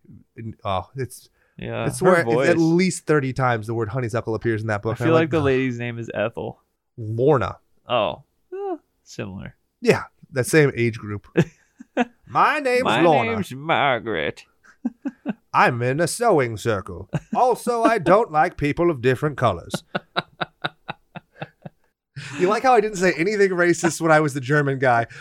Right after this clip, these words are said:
Speaker 1: but I go to the South and it's like instant racism.
Speaker 2: And it's, like, probably a sweet old white lady.
Speaker 1: Like Gladys from Legion?
Speaker 2: Yeah, pretty much. Nice throwback.
Speaker 1: Thanks, I
Speaker 2: Yeah.
Speaker 1: try.
Speaker 2: Yeah.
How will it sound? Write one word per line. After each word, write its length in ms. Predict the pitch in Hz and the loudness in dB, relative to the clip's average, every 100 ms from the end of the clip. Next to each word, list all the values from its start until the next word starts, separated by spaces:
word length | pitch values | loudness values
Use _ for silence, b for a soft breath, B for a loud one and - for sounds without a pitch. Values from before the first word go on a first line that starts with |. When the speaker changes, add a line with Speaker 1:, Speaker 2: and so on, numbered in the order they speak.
| B | B
Speaker 1:
but 100 | 127 | -2
I 60 | 143 | 2
go 160 | 175 | 4
to 80 | 185 | 4
the 120 | 165 | 2
South 380 | 135 165 156 143 | -2 2 2 2
and 100 | 147 | -2
it's 120 | 143 139 | -4 0
like 220 | 123 - - 214 | -2 0 -2 0
instant 360 | - - 190 | -2 2 2
racism. 560 | 175 160 123 113 107 107 _ | 4 0 -4 -8 -10 -12 _
Speaker 2:
And 180 | 175 208 | -2 2
it's, 160 | 202 185 | 2 4
like, 220 | 180 151 | 2 2
probably 440 | 175 160 160 170 | 2 2 2 2
a 80 | 156 | 2
sweet 280 | - 147 139 | 0 -2 2
old 200 | 139 117 | 2 2
white 220 | 113 110 | 0 0
lady. 380 | 107 104 104 107 _ _ _ _ _ _ | -2 -4 -6 -10 _ _ _ _ _ _
Speaker 1:
Like 240 | 117 117 110 | -4 -4 -2
Gladys 480 | 117 113 120 139 | 0 2 2 0
from 220 | - 117 104 | -4 -6 -2
Legion? 520 | 113 117 120 139 143 - | -4 -4 -6 -8 -10 -2
Speaker 2:
Yeah, 300 | 165 220 208 _ - | 0 0 -2 _ -10
pretty 140 | 151 | -10
much. 380 | 139 117 - - - - - - | -8 -8 -8 -8 -8 -12 -14 -14
Nice 240 | 110 110 - | -12 -12 -8
throwback. 440 | 107 101 64 - _ _ - | -8 -6 -8 -10 _ _ 0
Speaker 1:
Thanks, 320 | 202 170 - | 0 0 -2
I 60 | 143 | -4
Speaker 2:
Yeah. 60 | |
Speaker 1:
try. 360 | 131 156 131 117 _ _ _ | 0 0 0 -2 _ _ _
Speaker 2:
Yeah. 160 | 92 | -14